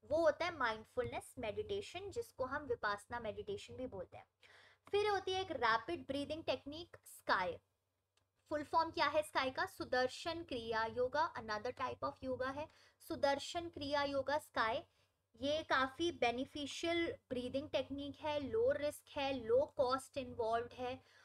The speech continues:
और काफ़ी सारे mental disorder के treatments के लिए भी ये काफ़ी effective है और ये एक intervention है। It's sort of a public health intervention।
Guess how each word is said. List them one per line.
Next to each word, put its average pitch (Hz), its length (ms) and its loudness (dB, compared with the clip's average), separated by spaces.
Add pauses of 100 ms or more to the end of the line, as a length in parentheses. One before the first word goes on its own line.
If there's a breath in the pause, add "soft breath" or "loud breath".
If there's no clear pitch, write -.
(180 loud breath)
और 294 120 6
काफ़ी 294 380 4
सारे 320 260 2
mental 285 320 -2
disorder 254 480 2
के 269 140 -2
treatments 240 560 -8
के 254 140 0
लिए 233 240 -4
भी 269 380 -6
ये 269 300 -4
काफ़ी 262 340 0
effective 269 600 -6
है 330 60 4
और 330 160 4
ये 320 120 -2
एक - 180 -8
intervention 247 680 0
है। 95 220 -18 (320 soft breath)
It's - 200 -6
sort 294 180 6
of 330 80 4
a 392 120 -2 (100)
public 269 300 2
health 262 320 0
intervention। 190 600 -8